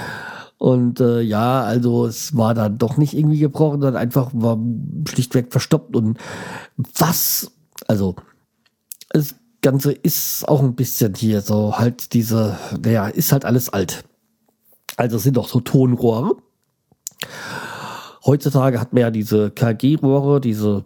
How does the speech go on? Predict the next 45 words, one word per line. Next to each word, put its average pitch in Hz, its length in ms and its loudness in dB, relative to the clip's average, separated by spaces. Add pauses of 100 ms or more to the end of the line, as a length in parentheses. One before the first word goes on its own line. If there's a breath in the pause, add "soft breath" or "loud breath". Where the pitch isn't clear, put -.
(120)
orangenen, 113 760 0 (480)
da 101 100 0
gibt 110 180 -4
es 120 60 -2
auch 107 100 2
noch 98 180 -4
grünere, 147 420 2
diese 104 400 0 (200)
K 123 160 2
G 113 220 0
zweitausend 151 720 0
oder 143 100 2
wie 143 80 2
die 143 80 4
heißen. 147 320 0 (1120 loud breath)
Also 101 180 2
der, 104 120 0
der 98 180 2
Bob 120 200 0
soll 123 100 4
Bob 104 180 -6
wieder 104 200 0
genau 110 280 2
wissen, 127 220 2
von 127 160 2
was 123 160 0
ich - 100 -6
rede. 147 200 2
Und 123 140 0
dann 113 100 2
gibt - 200 -6
es - 120 -6
noch 104 120 0
irgendwie 107 260 0
schwarze - 540 -2
von - 240 -6
Geberitz, - 680 -4
wo, 90 280 -2 (220)
naja, 92 360 0
das - 180 -2
ist 110 100 -4
so 117 120 4
quasi 113 360 2
der 101 360 0 (420)
Rolls-Royce. 117 560 2